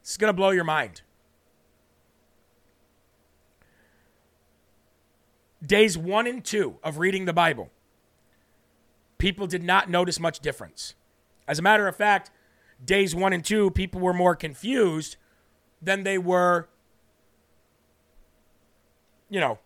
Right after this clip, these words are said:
feeling like they were on the right track. But here's where it starts changing. And this is what I thought blew my mind. Day three, significant changes.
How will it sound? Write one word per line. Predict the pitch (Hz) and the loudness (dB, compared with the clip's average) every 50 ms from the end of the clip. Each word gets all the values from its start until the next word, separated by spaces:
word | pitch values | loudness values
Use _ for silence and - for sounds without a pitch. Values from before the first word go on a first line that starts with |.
| _ _ _ _ _ _ _ _ _ _ _ _ _ _ | _ _ _ _ _ _ _ _ _ _ _ _ _ _
feeling | - - 208 208 202 202 196 185 | -10 -2 -2 0 0 0 0 0
like | 185 180 - | 0 0 0
they | 190 185 | 0 0
were | 180 175 175 | 2 2 2
on | 175 175 | 2 2
the | 170 165 | 0 2
right | 165 160 156 - | 2 2 0 0
track. | - - 170 156 135 107 - _ _ _ _ _ _ _ _ _ _ _ _ _ _ _ _ _ _ _ _ _ _ _ | -4 0 2 2 2 2 -2 _ _ _ _ _ _ _ _ _ _ _ _ _ _ _ _ _ _ _ _ _ _ _
But | - 151 135 | -8 -8 -6
here's | - 190 254 285 294 269 196 | 0 2 2 4 4 2 2
where | 208 214 202 | 2 0 0
it | 185 - | 0 -2
starts | - 202 190 190 185 - | 0 0 0 0 -2 -4
changing. | - - 180 185 185 180 143 123 110 - | -8 -6 -4 -4 -4 -6 -10 -14 -16 -8
And | 156 165 185 | -8 -4 -2
this | 208 214 214 | -2 -2 -2
is | 233 208 | -4 -4
what | 208 220 214 | -2 0 0
I | 202 196 | 0 0
thought | - 202 202 196 - 143 | 2 2 2 2 0 -4
blew | 127 170 190 220 233 | -10 -2 -2 -2 0
my | 226 214 208 196 | 0 0 -2 -2
mind. | 185 180 180 180 156 120 98 87 - - _ _ _ _ _ _ _ _ _ _ _ _ _ _ _ _ _ _ _ _ _ _ _ _ _ 120 123 | 0 0 0 0 -2 -4 -8 -16 -20 -20 _ _ _ _ _ _ _ _ _ _ _ _ _ _ _ _ _ _ _ _ _ _ _ _ _ -14 -2
Day | 185 208 220 247 | 0 2 2 2
three, | - - - 208 220 208 175 117 90 - _ _ _ _ _ _ _ _ _ _ _ _ _ _ _ _ _ _ _ _ _ _ | 2 -2 -6 -2 -2 -2 -2 -2 -6 -14 _ _ _ _ _ _ _ _ _ _ _ _ _ _ _ _ _ _ _ _ _ _
significant | - - - - 202 180 156 180 190 185 - 180 - 175 165 - | -12 -6 -6 -6 -6 -6 -8 -8 -10 -10 -10 -12 -14 -14 -12 -8
changes. | - 160 151 143 131 104 98 - - - - | -8 -6 -6 -8 -10 -12 -16 -16 -16 -16 -18